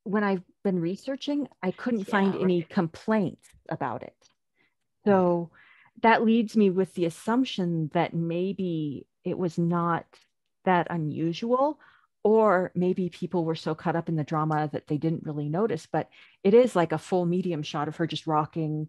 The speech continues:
Speaker 1: staring ahead, nursing that baby. So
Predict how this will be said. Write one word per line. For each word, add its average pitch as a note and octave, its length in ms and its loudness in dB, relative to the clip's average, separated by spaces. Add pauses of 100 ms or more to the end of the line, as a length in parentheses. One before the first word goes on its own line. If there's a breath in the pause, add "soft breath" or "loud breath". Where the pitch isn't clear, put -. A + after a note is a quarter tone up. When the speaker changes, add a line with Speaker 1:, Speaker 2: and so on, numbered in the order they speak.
Speaker 1:
staring D#3+ 320 0
ahead, D3+ 400 0 (200)
nursing D#3 360 -4
that - 180 -8
baby. F3 380 -2
So D#3+ 320 -2